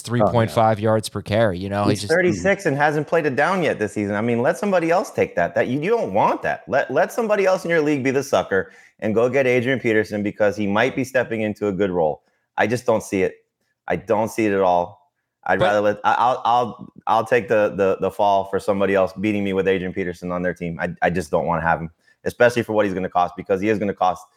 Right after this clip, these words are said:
Speaker 3: Uh, Dave's right. You shouldn't spend a lot of fab on him.
Speaker 1: No way.
Speaker 3: Uh, that, that's definitely something I agree with. Um, and if you wanna just see what happens, take a chance on McNichols. Maybe he's better.
Speaker 2: Mm-hmm.
Speaker 1: Would you put McNichols ahead of Boston Scott?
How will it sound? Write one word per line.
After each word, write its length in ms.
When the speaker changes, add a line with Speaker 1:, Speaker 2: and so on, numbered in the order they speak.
Speaker 3:
Uh, 100
Dave's 240
right. 240
You 80
shouldn't 200
spend 180
a 40
lot 120
of 80
fab 240
on 120
him. 200
Speaker 1:
No 180
way. 60
Speaker 3:
Uh, 240
that, 280
that's 280
definitely 260
something 200
I 80
agree 160
with. 160
Um, 520
and 140
if 80
you 100
wanna 240
just 220
see 100
what 140
happens, 420
take 160
a 20
chance 280
on 100
McNichols. 460
Maybe 200
he's 120
better. 360
Speaker 2:
Mm-hmm. 200
Speaker 1:
Would 140
you 80
put 200
McNichols 440
ahead 200
of 80
Boston 320
Scott? 340